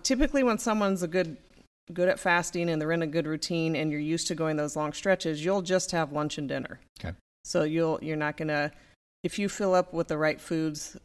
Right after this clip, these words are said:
Speaker 1: protein and fats, when you come out of a fast, along with maybe some carbs and veggies,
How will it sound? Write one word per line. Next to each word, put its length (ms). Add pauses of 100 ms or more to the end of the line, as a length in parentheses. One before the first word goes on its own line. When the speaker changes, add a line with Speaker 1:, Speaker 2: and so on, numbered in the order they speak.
(140)
Speaker 1:
protein 400
and 120
fats, 560
when 220
you 80
come 200
out 180
of 80
a 80
fast, 460
along 300
with 180
maybe 240
some 180
carbs 340
and 120
veggies, 420